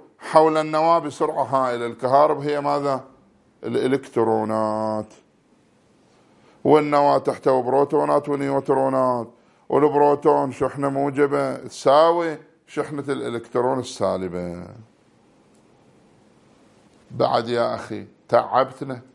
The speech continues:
إلى ماذا تريد أن تص-، ت-، تصل؟ هنا مربط الفرس وبيت القصيد. قالوا: "أولًا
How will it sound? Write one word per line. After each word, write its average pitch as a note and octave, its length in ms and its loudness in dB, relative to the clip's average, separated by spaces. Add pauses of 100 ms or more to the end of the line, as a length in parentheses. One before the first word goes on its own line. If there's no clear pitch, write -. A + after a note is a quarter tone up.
(720)
إلى B2 220 2
ماذا C#3 300 2
تريد C3 340 -2
أن A#2 180 -6
تص-، A2+ 520 -8
ت-، G#2+ 240 -8
تصل؟ A2 400 0 (800)
هنا D3+ 260 4
مربط C3 400 -2
الفرس B2+ 440 0
وبيت B2+ 280 -4
القصيد. F#2 540 -8 (3250)
قالوا: A#2+ 760 2
"أولًا D3+ 1040 0